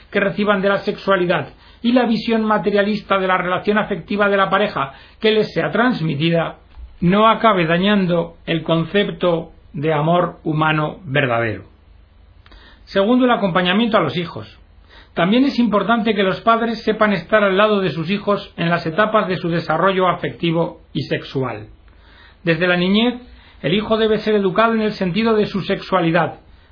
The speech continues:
descubriendo lo que significa ser hombre o ser mujer, sin caer ni en la sensiblería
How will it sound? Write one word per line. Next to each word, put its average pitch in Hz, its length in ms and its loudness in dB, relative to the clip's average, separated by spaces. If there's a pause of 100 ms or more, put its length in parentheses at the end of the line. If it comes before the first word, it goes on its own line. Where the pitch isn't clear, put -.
(120)
descubriendo 175 580 0
lo 220 140 2
que 190 80 -2
significa 175 580 -2
ser 208 220 2
hombre 247 500 2
o 202 120 -2
ser 196 200 0
mujer, 190 480 0 (320)
sin 185 300 0
caer 185 360 2
ni 180 140 0
en 170 100 0
la 160 120 0
sensiblería 160 960 -2